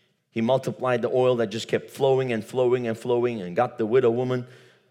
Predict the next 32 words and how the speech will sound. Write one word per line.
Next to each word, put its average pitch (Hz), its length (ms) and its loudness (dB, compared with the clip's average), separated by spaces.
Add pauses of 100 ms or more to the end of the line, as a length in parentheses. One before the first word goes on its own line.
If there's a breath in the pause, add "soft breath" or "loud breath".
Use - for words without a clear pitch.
(440 loud breath)
out 127 180 4
of 110 140 2
debt 143 300 2
because 110 280 -4
they 127 80 4
were 123 120 0
gonna, 113 140 0
about 113 180 0
to 113 80 -6
come 120 220 -4
take 120 240 -2
the 113 60 -6
sons - 360 -4
for 101 160 -6
the, 92 160 -2
for 95 300 -4
her 87 60 -2
debt. - 420 -6 (120)
They - 80 -14
were 175 100 -4
about 92 240 -4
to - 60 -14
put - 220 -14
the 113 60 -8
sons 139 340 -6
into 95 260 -10
slave 113 380 0
labor 85 300 -2
because 85 300 -12
of 87 100 -10
the 85 80 -8
debt. - 360 -6